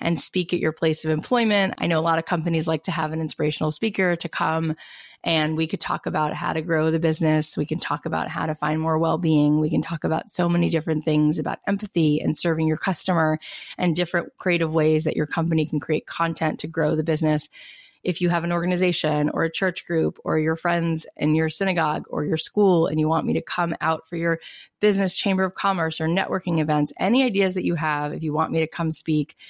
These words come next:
I'm definitely open to that. So you can D M me or email us at hello at don't keep your day job dot com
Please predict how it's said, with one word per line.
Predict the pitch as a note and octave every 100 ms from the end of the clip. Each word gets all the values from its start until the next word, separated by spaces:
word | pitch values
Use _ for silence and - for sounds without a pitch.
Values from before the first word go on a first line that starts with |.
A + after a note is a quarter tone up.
| - -
I'm | F3 F3
definitely | E3+ E3 D#3
open | D#3+ D#3+
to |
that. | D#3 E3 -
So | D#3+
you |
can | E3+ D#3+
D | D#3 D#3+
M | D#3+
me | E3 D#3+ -
or | D3+ -
email | F#3 E3+ E3
us | D#3+ - -
at | -
hello | E3 D#3+ D#3+
at | D#3
don't | D#3 D3
keep | - D#3+
your | -
day | D3+ D3
job | D3
dot | C#3+ C3+
com | G#3+ A#3